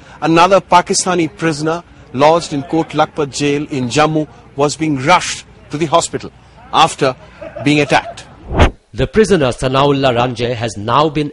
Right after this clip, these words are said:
Speaker 2: airlifted to Chandigarh. The fifty-five-year-old Sanaullah, lodged in the Jammu jail for the past fourteen years, was attacked by another prisoner, Vinod Kumar, an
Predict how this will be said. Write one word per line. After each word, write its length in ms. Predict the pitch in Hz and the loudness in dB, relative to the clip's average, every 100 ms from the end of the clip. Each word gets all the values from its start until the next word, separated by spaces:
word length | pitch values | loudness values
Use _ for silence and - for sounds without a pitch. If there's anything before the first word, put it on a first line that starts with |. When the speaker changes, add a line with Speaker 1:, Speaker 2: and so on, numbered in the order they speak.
| - | -4
Speaker 2:
airlifted 560 | 147 160 156 - 143 - | -2 0 0 -2 -8 -8
to 100 | 147 | -8
Chandigarh. 540 | 139 123 101 90 - _ _ _ _ _ _ | -6 -6 -8 -10 -14 _ _ _ _ _ _
The 100 | 117 | -8
fifty-five-year-old 880 | 120 180 - 165 165 151 139 143 139 | 0 0 0 0 0 2 2 2 0
Sanaullah, 760 | - 139 131 127 120 117 143 117 | -2 -2 0 0 0 -2 -2 2
lodged 360 | 127 147 - | 2 2 -2
in 100 | 143 | -6
the 100 | 120 | -6
Jammu 400 | 113 131 143 147 | -4 -4 -2 -6
jail 280 | - 131 143 | -2 -2 -2
for 100 | 135 | -4
the 100 | 113 | -6
past 360 | - 127 123 - | -2 -2 -4 -4
fourteen 360 | 131 - 147 | -4 -2 -4
years, 380 | 127 113 117 123 _ _ - | -2 -4 -6 -10 _ _ -8
was 160 | 120 | -4
attacked 420 | 135 - 170 175 - | -2 0 0 0 -2
by 140 | 143 | -2
another 380 | - 143 170 190 | -2 -2 0 -2
prisoner, 400 | - 143 117 104 | -2 -4 -2 -4
Vinod 400 | 110 131 160 - | -2 0 0 0
Kumar, 340 | 151 123 98 90 - - | -4 -2 -4 -6 -10 -8
an 140 | 135 | -6